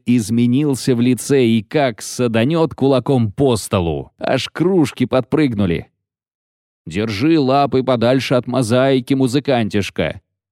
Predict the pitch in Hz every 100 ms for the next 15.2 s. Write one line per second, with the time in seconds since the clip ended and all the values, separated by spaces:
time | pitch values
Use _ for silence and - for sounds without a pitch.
0 | _ 104 101 107 101 104 104 117 113 117
1 | 107 104 113 110 101 98 120 123 131 143
2 | 170 113 78 73 - _ _ 107 113 185
3 | 202 180 165 160 147 135 127 98 123 110
4 | 92 80 - _ 104 131 101 117 135 156
5 | 143 120 - 123 120 - 127 127 - 113
6 | - 117 110 127 123 113 - 127 131 123
7 | 107 110 131 - 117 110 104 95 110 -
8 | 113 127 117 107 98 120 120 117 113 98
9 | 107 123 131 135 180 185 110 - 69 -
10 | _ _ _ _ 95 95 104 107 104 104
11 | 117 110 113 104 107 - 123 117 113 -
12 | 104 117 117 110 117 117 107 110 104 120
13 | 117 117 - 113 104 113 113 113 110 113
14 | 107 - 123 113 104 95 98 - 143 131
15 | 90